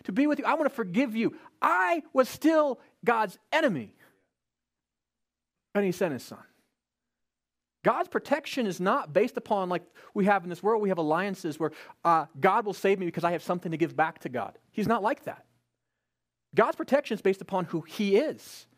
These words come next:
his intrinsic qualities, his character, his love, his faithfulness, which is why every Sunday when we come, I, I don't have to be good enough to come to church. I come to church because my God is good enough.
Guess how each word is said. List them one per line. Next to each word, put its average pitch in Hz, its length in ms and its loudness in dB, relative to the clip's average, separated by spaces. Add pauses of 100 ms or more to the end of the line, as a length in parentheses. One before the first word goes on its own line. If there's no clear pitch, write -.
(200)
his 311 200 2
intrinsic 233 460 -2
qualities, 226 480 0
his 311 240 -2
character, - 640 -4
his 277 200 -4
love, 147 380 0 (400)
his 190 160 0
faithfulness, - 1080 -12 (580)
which 175 200 0
is 175 120 -6
why 190 240 0
every 165 160 -4
Sunday 190 440 -2
when 135 140 -6
we 165 100 -4
come, 185 440 -8 (240)
I, 170 200 -4
I 180 100 -4
don't 185 180 -4
have - 240 -6
to 175 80 -10
be 156 80 -8
good 156 180 -4
enough 156 280 -8
to 143 60 -12
come 147 220 -8
to 131 60 -6
church. 190 360 -8
I 156 60 -4
come 180 220 -6
to 151 60 -6
church 175 200 -8
because - 160 -16
my 139 140 -8
God 180 260 -4
is 151 100 -8
good 147 160 -8
enough. - 400 -18